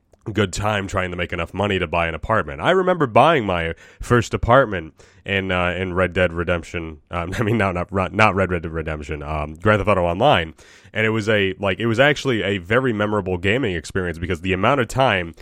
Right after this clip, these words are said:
and the amount of time I played with my friends to gather this money, and me being the first person to get an apartment,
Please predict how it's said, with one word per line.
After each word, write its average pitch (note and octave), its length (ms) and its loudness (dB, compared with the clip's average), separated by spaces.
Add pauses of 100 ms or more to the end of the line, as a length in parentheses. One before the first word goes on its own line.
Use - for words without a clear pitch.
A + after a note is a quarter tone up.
(180)
and F#2+ 140 -6
the F#2+ 40 -4
amount G#2+ 180 0
of A2+ 80 -4
time A#2+ 220 0
I G#2 80 -8
played G#2 200 0
with G2+ 120 0
my F#2+ 120 0
friends G2+ 380 -2
to F2 100 -10
gather F#2+ 320 -2
this G2+ 180 -4
money, G2 260 -2
and E2 120 -6
me A#2+ 140 0
being A#2 260 0
the F#2+ 80 -4
first G2+ 300 -4
person G#2 300 -4
to F2+ 60 -6
get F#2+ 100 -4
an F2 60 -6
apartment, G2 600 -2